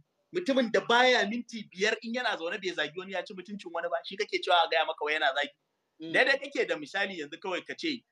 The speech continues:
Speaker 1: ba rana gashi kana ganin ta, ka ce wallahi ba rana bane, koyin wuta ne.
Speaker 2: Mm.
Speaker 1: Ai, kaga wannan ba daidai bane. Mutumin da gashi ran zagin sa ya fi komai bayyana, ba, baya iya jan aya daidai, baya iya jan hadisi daidai,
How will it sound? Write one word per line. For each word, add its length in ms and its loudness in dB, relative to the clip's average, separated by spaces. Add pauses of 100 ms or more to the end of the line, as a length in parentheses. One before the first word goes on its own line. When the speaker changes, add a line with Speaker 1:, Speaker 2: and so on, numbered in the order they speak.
(200)
Speaker 1:
ba 260 2
rana 400 4
gashi 260 -6
kana 200 -4
ganin 200 -14
ta, 160 -12
ka 60 -4
ce 120 -4
wallahi 260 2
ba 160 4
rana 260 4
bane, 320 -4
koyin 240 2
wuta 240 0
ne. 80 -6 (1120)
Speaker 2:
Mm. 280 -6 (1500)
Speaker 1:
Ai, 120 -4
kaga 260 0
wannan 260 4
ba 120 4
daidai 280 0
bane. 220 4 (340)
Mutumin 320 4
da 80 6
gashi 320 4
ran 160 4
zagin 480 4
sa 100 6
ya 120 8
fi 200 0
komai 300 6
bayyana, 360 4 (100)
ba, 340 4 (340)
baya 420 -4
iya 120 -2
jan 220 -2
aya 260 -2
daidai, 400 -16
baya 380 6
iya 100 0
jan 240 -6
hadisi 480 -16
daidai, 320 -12